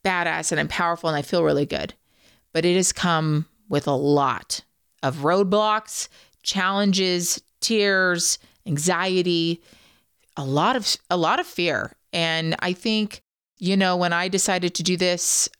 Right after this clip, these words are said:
I was telling you before, you know, you don't plan for this. I would say, you know, if anyone's getting divorced right now, what is the number one thing? I was talking, I think I texted this to you 'cause I just was thinking about this.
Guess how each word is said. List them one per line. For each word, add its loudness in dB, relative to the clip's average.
I 0
was -4
telling 0
you 2
before, 2
you 0
know, 2
you 0
don't 0
plan 0
for -8
this. -2
I -2
would -2
say, 2
you 2
know, 2
if -2
anyone's 0
getting -2
divorced 0
right -2
now, -2
what 0
is 0
the 0
number 4
one 2
thing? -2
I 0
was 0
talking, -2
I 0
think -4
I 0
texted -2
this -2
to -2
you 0
'cause -4
I 0
just -2
was -4
thinking 0
about -2
this. -4